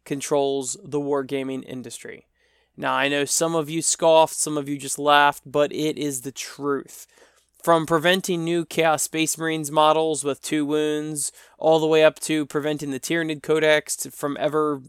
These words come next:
doing anything competitively, to editing my articles, the Illuminati controls everything in the wargaming world.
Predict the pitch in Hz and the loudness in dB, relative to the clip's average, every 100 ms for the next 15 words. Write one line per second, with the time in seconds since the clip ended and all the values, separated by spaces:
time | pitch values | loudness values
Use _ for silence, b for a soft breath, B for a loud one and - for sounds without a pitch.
0 | 156 135 156 143 139 151 143 156 151 156 | -10 -4 -2 -2 -4 -4 -4 -4 -4 -8
1 | 151 143 147 143 143 147 147 147 b b | -8 0 0 0 -2 0 0 -2 b b
2 | b b b b - 170 165 160 175 175 | b b b b 0 2 4 6 4 4
3 | 175 156 147 160 175 165 180 180 170 - | 2 2 4 4 2 0 -2 -4 -8 -12
4 | _ _ _ 170 175 208 196 175 175 165 | _ _ _ 2 2 2 4 4 2 -2
5 | - 143 160 151 139 - - 165 151 156 | -6 -4 0 0 -2 -6 0 0 0 -2
6 | 143 139 127 120 - - 147 143 139 131 | -2 -2 -2 -8 -14 -8 -4 -2 -2 -2
7 | 135 131 131 127 110 - | -4 -6 -8 -8 -8 -12